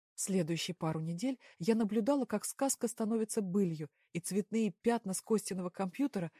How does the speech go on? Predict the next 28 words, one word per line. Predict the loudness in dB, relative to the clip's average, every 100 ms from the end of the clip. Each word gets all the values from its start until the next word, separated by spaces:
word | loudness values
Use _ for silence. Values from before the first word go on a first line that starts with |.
| -6
обретают | -2 0 0 2 0 2
реальные | 2 2 2
размеры | 0 -2 0 0 0
и |
возможность | -2 -4 -4 -4 -6 -6
их | -8 -6
потрогать. | -8 -6 -8 -8 -12 -16 _ _ _ _ -6
Возможность. | -4 -2 -4 -6 -10 -16 _ _ _ -4
Мёглихкайт. | 2 2 2 -4 -6 -8 -8 -8 _ _ -6
Тьфу! | -4 -4 -6 _ _ _ _ -4
Масляное | 2 2 2 0 0
лицо | 0 0 -2
Толика | 4 2 4 0
всплыло | -4 -2 2 2
перед | 0 -4 -2
глазами. | -2 -2 -2 -4 -8 _ _ _
Всё | -8 -4
настроение | -4 -4 -4 -2 -2 -2
на | -4
смарку. | -6 -6 -8 -10 -16 _ _ _ _ _ _ _ _ _ _ _
Наконец | -6 0 0 0
были | 0 0
готовы | 0 0 0 0
и | 0 -2
пазлы | _ 0 0 2 -2
под | -2 0
детскую | -2 -2 -6
горку, | -2 -4 -4 -6